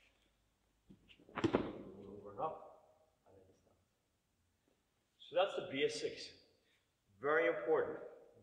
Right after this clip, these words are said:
Don't go too fast, too quickly. Don't try and do the last one. Again, if you feel any discomfort, it's gonna put you off. So it's important you get the basics and you work your, your way up. Okay, watch the video as many times as you need to,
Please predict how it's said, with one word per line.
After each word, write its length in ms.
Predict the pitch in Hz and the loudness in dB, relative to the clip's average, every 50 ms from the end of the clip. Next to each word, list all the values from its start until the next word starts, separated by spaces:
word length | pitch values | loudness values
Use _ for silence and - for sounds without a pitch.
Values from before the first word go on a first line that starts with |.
| - | -2
Don't 240 | 135 143 147 143 143 | 0 0 0 -2 -4
go 160 | 143 147 139 143 143 - 147 | -6 -6 -6 -6 -10 -12 -12
too 160 | 139 131 - - | -14 -14 -12 -6
fast, 320 | 143 131 127 123 120 123 - - | -2 0 0 0 -2 -4 -10 -8
too 160 | - 127 110 - - | -8 -10 -10 -8 -10
quickly. 240 | 120 101 - - - - - - _ _ _ _ _ | -10 -10 -10 -12 -16 -18 -20 -20 _ _ _ _ _
Don't 160 | 117 123 120 | -12 -12 -10
try 160 | - 143 139 | -8 -6 -6
and 80 | 139 139 | -6 -4
do 80 | 143 147 | -6 -2
the 160 | 143 156 151 | 0 0 0
last 400 | 143 131 131 127 127 - - - | 2 2 2 2 0 -2 -6 -8
one. 240 | 135 127 - - - - - - - _ _ _ _ _ | -8 -8 -8 -10 -14 -16 -20 -20 -20 _ _ _ _ _
Again, 480 | 98 98 - 101 110 123 139 151 156 151 143 | -20 -20 -16 -10 -6 -4 -2 -2 -4 -6 -10
if 160 | - - - - - - - | -14 -16 -16 -16 -20 -20 -20
you 80 | - - - _ - | -20 -20 -20 _ -12
feel 160 | 113 110 113 | -10 -8 -6
any 160 | 120 135 151 | -6 -6 -4
discomfort, 640 | 156 165 160 - - 147 147 139 - - 120 120 - | -4 -6 -8 -8 -6 -4 -4 -4 -4 -6 -8 -8 -8
it's 80 | - | -10
gonna 160 | - 127 117 110 - | -12 -12 -14 -14 -14
put 160 | - 117 - | -16 -18 -16
you 160 | - 107 98 92 | -12 -10 -8 -8
off. 80 | 92 - - | -8 -10 -14
So 80 | - | -18
it's 80 | 92 - | -18 -20
important 400 | 107 - - 123 127 123 120 110 | -20 -18 -14 -12 -12 -12 -12 -14
you 80 | 127 123 | -14 -14
get 80 | - | -14
the 80 | - - | -18 -12
basics 480 | - 127 147 147 - 156 143 - - - - _ _ _ _ _ | -6 -6 -6 -6 -6 -10 -12 -12 -16 -20 -20 _ _ _ _ _
and 80 | - | -18
you 80 | 104 104 | -14 -10
work 240 | 98 101 110 - - | -8 -8 -8 -8 -8
your, 80 | 107 - - - 110 - - - - | -12 -12 -12 -14 -16 -16 -16 -18 -18
your 80 | 104 101 | -16 -12
way 160 | 95 95 90 - - | -12 -12 -12 -12 -12
up. 80 | - - - _ _ _ _ _ _ _ _ _ _ _ | -14 -16 -20 _ _ _ _ _ _ _ _ _ _ _
Okay, 320 | _ 123 123 131 123 - 104 104 | _ -8 -8 -8 -8 -12 -16 -10
watch 320 | 98 107 123 147 160 - - 160 | -2 0 0 0 0 -4 -6 -8
the 0 | |
video 320 | 147 135 147 139 143 139 135 | -4 -4 -2 -2 0 -2 -2
as 160 | 120 - - | -2 -4 -6
many 240 | 110 123 131 - - - | -6 -4 -4 -4 -6 -8
times 160 | 139 143 143 | -10 -10 -10
as 80 | 143 139 | -10 -12
you 80 | 139 135 | -14 -12
need 240 | 127 127 123 - - - | -10 -10 -10 -12 -12 -10
to, 160 | 131 123 123 | -10 -10 -10